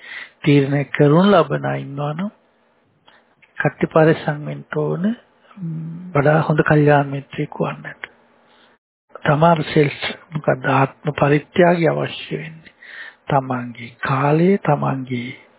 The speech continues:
ශ්‍රමය, තමන්ගේ විනෝදාංශ පරිත්‍යාග කරන්න ඕන මේ වෙනුවෙන්. ඒක බෝධිසත්ව චර්යාවක් කියන්නේ. ඒ නිසා ඒ කල්-, කල්යාණ මිත්‍රත් එක්කම ඉන්න ඕන.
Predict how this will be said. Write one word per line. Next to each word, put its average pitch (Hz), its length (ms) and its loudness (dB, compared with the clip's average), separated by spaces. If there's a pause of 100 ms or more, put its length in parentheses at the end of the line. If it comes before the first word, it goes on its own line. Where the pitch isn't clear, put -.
(760)
ශ්‍රමය, 147 440 2 (120)
තමන්ගේ 131 500 -2
විනෝදාංශ 151 760 2
පරිත්‍යාග 147 580 0
කරන්න 147 340 -2
ඕන 151 260 -4
මේ 139 200 -8
වෙනුවෙන්. - 340 -14 (1700)
ඒක 143 260 4
බෝධිසත්ව 147 840 2
චර්යාවක් 135 760 0 (140)
කියන්නේ. 143 480 -8 (640)
ඒ - 120 0
නිසා 156 280 4
ඒ 143 120 2
කල්-, - 340 0 (1400)
කල්යාණ 147 540 2
මිත්‍රත් - 960 -6
එක්කම 160 460 -2
ඉන්න 165 260 2
ඕන. 139 220 6